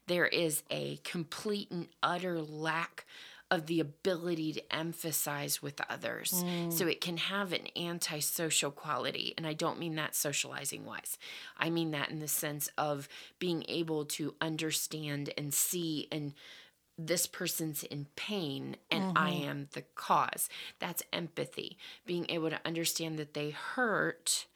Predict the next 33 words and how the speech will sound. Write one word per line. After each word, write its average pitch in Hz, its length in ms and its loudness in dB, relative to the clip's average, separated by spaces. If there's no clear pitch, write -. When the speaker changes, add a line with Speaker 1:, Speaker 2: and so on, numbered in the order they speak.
Speaker 1:
And 170 180 2
so 165 260 4
I 160 140 4
feel 165 480 0
compassion 147 1040 0
and 151 120 -2
I 147 100 -2
feel, 151 580 0
um, 151 540 2
Speaker 2:
Or 214 140 4
to 208 140 0
even 233 260 4
acknowledge 190 560 2
that 185 140 2
you're 196 160 10
Speaker 1:
I'm 185 80 10
Speaker 2:
the 190 60 2
cause 190 180 10
Speaker 1:
impacted 226 380 8
Speaker 2:
of 143 80 8
that. 226 80 -6
Speaker 1:
by - 100 4
Speaker 2:
Yes. 190 380 2
Speaker 1:
it. 247 60 2
Speaker 2:
Mm-hmm. 233 260 2
Speaker 1:
Does 170 160 6
that 170 160 6
make 175 140 8
sense? 165 280 8
Speaker 2:
Yeah. 254 180 12
Speaker 1:
To 208 60 12
even 277 180 8
be 220 80 2